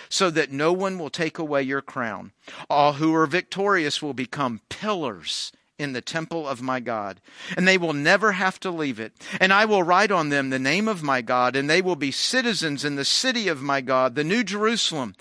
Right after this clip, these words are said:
that comes down from heaven from my God. And I will also write on them my new name." Anyone with ears to hear must listen to the Spirit and understand what he is saying to the churches.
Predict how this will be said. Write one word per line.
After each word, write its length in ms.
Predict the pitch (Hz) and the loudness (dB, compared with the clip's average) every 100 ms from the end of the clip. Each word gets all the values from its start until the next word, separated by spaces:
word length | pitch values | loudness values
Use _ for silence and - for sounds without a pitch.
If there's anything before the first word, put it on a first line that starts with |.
| - - - | -20 -14 -8
that 140 | 147 | -4
comes 260 | 160 143 - | -2 -2 -2
down 320 | 156 170 185 | 0 0 -2
from 240 | - 135 | -4 -6
heaven 500 | 131 185 147 117 120 - _ - | -4 -6 -4 -6 -8 -12 _ -4
from 240 | 156 143 | 0 2
my 160 | 139 139 | 2 2
God. 460 | 139 123 113 104 _ - - | 2 2 0 -6 _ -14 -2
And 100 | 156 | 4
I 140 | 151 175 | 4 4
will 180 | 185 | 2
also 380 | 165 165 - 160 | 2 2 2 0
write 300 | 135 147 170 | 0 2 2
on 200 | 185 170 | 0 -2
them 360 | 170 180 190 190 | 0 -2 -4 -10
my 300 | 135 147 165 | -4 0 0
new 260 | 170 160 170 | -4 -8 -8
name." 500 | 156 151 135 117 98 _ _ _ _ - | -6 -6 -6 -8 -10 _ _ _ _ 0
Anyone 420 | 165 180 185 180 | 2 4 2 2
with 260 | 175 - | 0 0
ears 320 | 175 190 185 - | 0 2 2 -2
to 120 | 180 | -2
hear 260 | 185 196 165 | 0 0 0
must 300 | 143 135 147 | -2 -4 -2
listen 340 | 160 - 190 | -2 -2 -4
to 120 | 196 | -4
the 140 | 180 185 | -2 -2
Spirit 520 | - - 180 135 127 - - - | -2 -2 0 0 -4 -14 -18 -8
and 160 | 127 | -2
understand 840 | 139 147 143 - 185 180 127 127 - - - | -2 0 -2 0 0 0 -2 -4 -10 -20 -14
what 180 | 135 135 | -4 -2
he 120 | 135 | -2
is 120 | 131 - | -4 -4
saying 500 | 180 165 135 117 123 _ _ _ _ _ _ _ - _ | -2 -2 -4 -6 -14 _ _ _ _ _ _ _ -20 _
to 160 | - 131 | -10 -8
the 80 | 123 | -6
churches. 720 | 165 139 - 90 - - | -6 -6 -8 -10 -8 -8